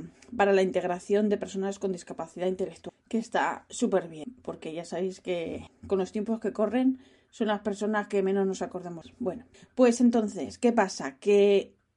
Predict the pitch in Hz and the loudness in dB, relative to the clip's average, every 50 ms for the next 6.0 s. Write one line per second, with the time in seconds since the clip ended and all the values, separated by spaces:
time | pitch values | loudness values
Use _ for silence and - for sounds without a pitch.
0 | - 214 208 208 202 196 196 185 - - - - 233 240 240 - - - 247 254 | 0 2 4 6 6 6 4 4 0 -4 0 2 2 2 2 -2 -4 2 6 6
1 | 254 254 254 269 240 269 262 262 - 262 214 214 202 190 190 190 196 202 247 262 | 6 6 6 4 4 4 2 2 2 0 2 2 2 2 2 2 2 2 2 0
2 | 254 - 226 220 240 - - _ _ _ _ _ _ - 233 226 208 208 - - | 2 0 -2 -2 -2 -6 -10 _ _ _ _ _ _ 4 4 4 4 2 2 4
3 | 220 220 214 214 196 - - _ _ _ - - 262 277 294 285 294 277 - 285 | 4 4 4 2 0 -2 -8 _ _ _ 2 6 6 6 6 6 0 0 2 4
4 | 269 262 247 233 233 262 254 254 277 311 330 339 - - 277 - - - - - | 4 4 4 2 2 2 2 4 4 2 2 -2 -8 -18 -20 -18 -20 -20 -12 -4
5 | - 214 220 220 - 254 226 190 180 - - 185 - - 165 - - - - _ | 0 0 0 2 2 0 0 0 -4 -6 -8 -8 -8 -8 -12 -14 -14 -16 -20 _